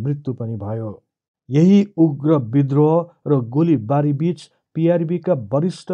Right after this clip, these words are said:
दुईजना नेताहरू सुल्तानको दरबारमा आइपुगे र सुल्तानलाई भेट्न अनुरोध गरे। तर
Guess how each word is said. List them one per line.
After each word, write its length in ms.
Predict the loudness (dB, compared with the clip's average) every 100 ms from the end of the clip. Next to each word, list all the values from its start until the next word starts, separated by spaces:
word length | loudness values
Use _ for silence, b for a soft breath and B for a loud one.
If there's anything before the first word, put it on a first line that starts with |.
| -4
दुईजना 420 | 0 0 0 -2 -2
नेताहरू 520 | -2 -2 -2 0 -2 -4 B _
सुल्तानको 720 | -4 -2 -2 -2 -4 -4 -6 -4
दरबारमा 540 | -4 -2 -2 -2 -4
आइपुगे 460 | -8 -8 -4 -2 -4 -6 _ _ -12
र 160 | -8 -6
सुल्तानलाई 640 | -4 -4 -2 -2 -2 -2
भेट्न 420 | -4 -6 -4 -4 -6 b -8
अनुरोध 500 | -4 -2 0 0 -2
गरे। 300 | -4 -4 -6 -10 _ _ _ _ 0
तर 200 | 2